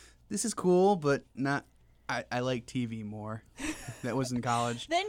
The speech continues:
Speaker 2: well, but then you got the opportunity to chase for work too.
Speaker 1: So we got, oh, that's true.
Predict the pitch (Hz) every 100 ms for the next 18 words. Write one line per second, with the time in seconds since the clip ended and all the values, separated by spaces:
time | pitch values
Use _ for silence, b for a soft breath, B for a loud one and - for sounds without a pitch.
0 | - B B 349 349 339 330 339 349 269
1 | 262 208 196 - 226 214 202 165 - 208
2 | 185 196 - - _ _ - 254 247 -
3 | 143 - 247 214 170 156 127 - _ -
4 | 117 147 190 135 - 123 117 117 - 95